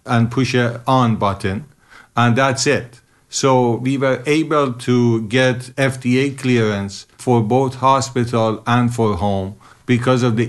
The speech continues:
ease of use. And in fact, the product is deceptively simple. It looks so simple to use because we have so much technology behind it. So we thought that that is really a continuum.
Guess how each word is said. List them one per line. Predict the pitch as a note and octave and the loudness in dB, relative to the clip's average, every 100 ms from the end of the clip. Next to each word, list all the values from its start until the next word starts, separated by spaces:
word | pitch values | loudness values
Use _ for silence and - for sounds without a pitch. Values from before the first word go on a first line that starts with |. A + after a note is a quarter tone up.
| B2+ | -2
ease | C3 A#2 | -2 0
of | A#2 G2 | -2 0
use. | G2+ A2+ F2+ - - _ _ - - - | 0 0 -2 -8 -16 _ _ -20 -12 -2
And | C#3 | 0
in | C3+ | 0
fact, | B2 C#3+ C#3+ A#2 | 0 0 0 0
the | C3 | -2
product | A#2+ C3+ D3 D3 C#3 - | -2 0 2 2 -2 -2
is | B2 F#2 | -4 -2
deceptively | - A#2+ A#2+ C#3+ D3 D3 B2+ A#2+ A#2+ | 0 0 2 0 0 -2 -2 0 0
simple. | B2 C#3 C3 A#2+ G2 F2+ - - - | 0 0 0 -2 -4 -4 -12 -20 -6
It | B2+ A2 | -2 0
looks | C3 B2+ - | 0 -2 0
so | D3 | 0
simple | C#3 D3+ D3 B2 B2+ | 0 -2 -2 -2 -2
to | A#2+ A#2+ | -2 -2
use | A#2 C#3 C#3+ A2+ G#2 - - _ | 2 2 2 0 -4 -12 -20 _
because | C3 A#2+ C3 A#2+ A2+ | -2 2 2 2 2
we | A#2+ | 0
have | A#2+ A#2 | 0 -2
so | - C3 | -2 0
much | B2+ A#2+ | 0 -2
technology | - G#2+ - A#2+ A#2 G2+ G#2+ G#2+ | -2 -4 0 0 0 -2 -2 -2
behind | G#2 F2+ A#2 G2+ G2 | -2 -2 -2 -2 -4
it. | - - _ _ _ - _ | -10 -20 _ _ _ -20 _
So | - - C3 B2+ A#2 A2+ - - | -6 2 4 4 0 -4 -10 -2
we | C3 B2+ | 0 2
thought | C#3 D#3 D3 | 2 0 2
that | C#3 A2+ | 0 0
that | C3 D3+ B2 - - | 0 0 -2 -8 -4
is | C3+ A2 A#2 | 0 0 0
really | D3 C#3+ C3 | 0 0 -2
a | A#2 | -4
continuum. | B2 A#2 A2 - B2+ B2+ A2 F2+ E2+ | -4 -2 -2 0 0 2 2 -2 -8